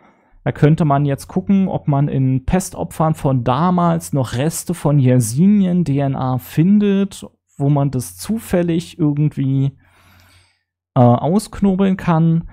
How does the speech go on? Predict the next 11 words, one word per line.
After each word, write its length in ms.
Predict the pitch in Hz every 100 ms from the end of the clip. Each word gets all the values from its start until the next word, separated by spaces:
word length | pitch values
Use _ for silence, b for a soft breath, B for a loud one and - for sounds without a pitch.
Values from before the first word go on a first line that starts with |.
| b
Es 180 | b 135
ist 140 | 135 147
nicht 380 | 170 - -
unmöglich, 1300 | - 190 185 147 180 247 - - 220 226 - - - - _ _ _ _ _ _ _ _ _ _ _
dass 280 | 156 156 -
man 420 | 156 143 143 139
da 340 | 131 127 127 131
einen 220 | 123 117
Hinweis 560 | 131 185 190 190 190
drauf 260 | - 165 170
findet. 720 | - 170 160 156 151 151 -